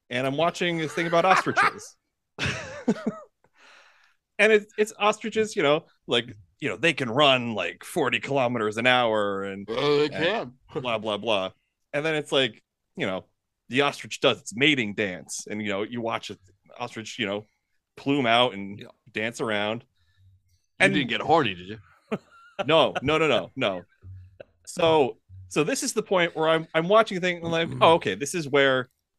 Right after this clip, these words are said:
Speaker 1: you know, they're gonna make a tasteful cut to however many months after this moment when the eggs are there and they hatch and new life," you know?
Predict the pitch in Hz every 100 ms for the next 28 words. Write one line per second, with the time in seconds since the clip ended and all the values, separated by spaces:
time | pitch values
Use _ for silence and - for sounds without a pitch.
0 | _ _ _ _ 127 101 104 117 113 117
1 | 117 107 139 127 - 117 107 117 101 _
2 | - - 101 101 101 120 117 117 117 117
3 | 107 120 110 - - 131 - 117 104 110
4 | 117 143 120 98 - _ - 110 101 98
5 | 107 131 131 113 117 107 104 101 101 92
6 | 90 120 113 110 92 92 135 147 117 95
7 | 87 - 95 95